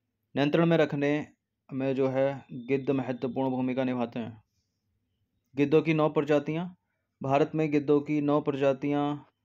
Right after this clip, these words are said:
या भारत गिद्धों की नौ प्रजातियों का निवास स्थान है। ये प्रजातियाँ कौन कौन सी हैं? ओरिएंटल व्हाइट बैक्ड,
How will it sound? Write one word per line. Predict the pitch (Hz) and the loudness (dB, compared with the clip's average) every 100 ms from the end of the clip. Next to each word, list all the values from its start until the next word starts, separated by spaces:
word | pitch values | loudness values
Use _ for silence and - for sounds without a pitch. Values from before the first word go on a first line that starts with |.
| _ _ _ _ _ _ _ - | _ _ _ _ _ _ _ -2
या | 127 123 | 0 0
भारत | 123 135 147 143 143 | 2 4 4 2 -6
गिद्धों | 127 135 123 139 143 139 - _ _ _ _ _ _ _ _ - | -4 -6 2 4 4 2 -6 _ _ _ _ _ _ _ _ -6
की | 139 | -2
नौ | 135 139 | 0 0
प्रजातियों | - 131 135 127 139 143 | 0 0 2 2 -2 0
का | 139 | 2
निवास | 131 131 135 | 4 2 0
स्थान | 131 - 135 143 | -8 -6 -6 -2
है। | |
ये | 143 | -4
प्रजातियाँ | 143 127 127 127 135 | -4 0 0 2 -2
कौन | 135 135 | -2 -2
कौन | 135 135 | -4 -6
सी | - | -8
हैं? | 143 - | -12 -4
ओरिएंटल | 143 139 143 147 147 151 | 0 2 4 2 2 4
व्हाइट | 131 131 127 - - _ _ _ _ _ _ _ _ _ _ _ | 4 2 2 -4 -20 _ _ _ _ _ _ _ _ _ _ _
बैक्ड, | 117 117 139 147 147 | -4 2 2 0 -6